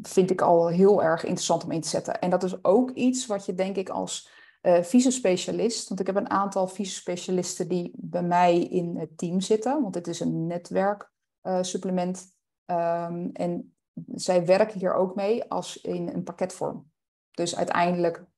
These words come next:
ben je fysiospecialist en doe je dit erbij eigenlijk in je pakket, waardoor je pakket gewoon, ehm, een, een begin en een eind kan hebben met zo'n onderzoek. Vinden mensen super interessant, net zoals die darmonderzoeken. Eh,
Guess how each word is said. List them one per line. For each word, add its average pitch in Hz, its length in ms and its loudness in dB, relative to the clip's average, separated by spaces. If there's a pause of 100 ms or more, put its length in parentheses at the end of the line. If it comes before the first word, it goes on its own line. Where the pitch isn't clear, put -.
(160)
ben 165 140 6
je 214 100 6
fysiospecialist 208 1000 0 (200)
en 175 440 -6
doe 185 280 4
je 180 60 4
dit 165 160 0
erbij 160 560 4
eigenlijk 175 680 -2
in 180 200 -4
je 170 80 -2
pakket, - 400 -2
waardoor 185 240 0
je 202 80 2
pakket 202 320 -2
gewoon, 175 500 -2 (340)
ehm, 170 400 -2
een, 175 240 -8
een 170 140 -6
begin 202 280 2
en 180 80 2
een 170 120 -2
eind 180 240 2
kan - 200 -4
hebben - 360 -8 (260)
met 185 380 4
zo'n - 220 2
onderzoek. 175 420 2
Vinden 196 200 2
mensen 202 280 0
super 220 300 0
interessant, - 480 -6
net 185 140 -2
zoals 185 180 -6
die 185 260 -4
darmonderzoeken. 165 880 0 (360)
Eh, 175 340 2